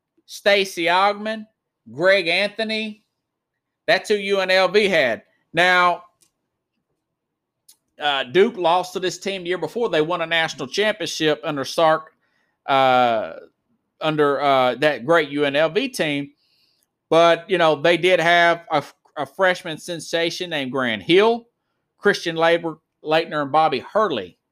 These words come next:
They were, again, again, this was a semifinal in nineteen ninety-one, Pickles. Uh, forty-five game winning streak,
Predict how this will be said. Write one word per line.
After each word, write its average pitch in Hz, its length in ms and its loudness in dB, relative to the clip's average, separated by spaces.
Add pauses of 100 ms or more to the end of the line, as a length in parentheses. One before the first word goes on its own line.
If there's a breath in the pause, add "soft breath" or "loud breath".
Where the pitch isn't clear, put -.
(960)
They 170 180 2
were, 180 240 -2
again, 156 640 -4 (460)
again, 143 480 -2
this 170 180 -2
was 165 140 -10
a - 20 -8
semifinal 190 680 -2
in 170 60 -10
nineteen 180 360 -4
ninety-one, 170 680 -2
Pickles. 131 440 -4 (520)
Uh, 135 300 2 (1400)
forty-five 214 800 6
game 190 420 -2
winning 190 300 -6
streak, 190 560 -6